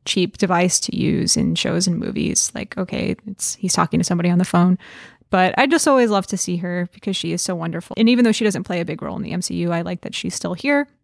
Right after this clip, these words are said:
We haven't forgotten about her. And she is, she is a supportive partner. Again, we see more of that in episode two. But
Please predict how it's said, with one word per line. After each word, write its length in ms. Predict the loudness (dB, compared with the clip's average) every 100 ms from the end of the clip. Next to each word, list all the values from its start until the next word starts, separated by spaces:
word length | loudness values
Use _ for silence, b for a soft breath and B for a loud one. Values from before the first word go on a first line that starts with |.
| _
We 80 | -8
haven't 240 | -6 -6
forgotten 340 | -8 -4 -2 0
about 240 | 0 2
her. 300 | 2 2 0 B B B B
And 260 | 2 4 4
she 220 | 4 4
is, 200 | 4 2
she 120 | 2
is 100 | 4
a 60 | 4
supportive 460 | 0 0 0 0 2
partner. 300 | 0 2 0
Again, 260 | 0 0
we 80 | 0
see 320 | 0 -4 -4
more 160 | -2 -2
of 80 | 0
that 180 | 0 0
in 80 |
episode 380 | -2 -2 -2 -4
two. 220 | -4 -6
But 240 | -2 -4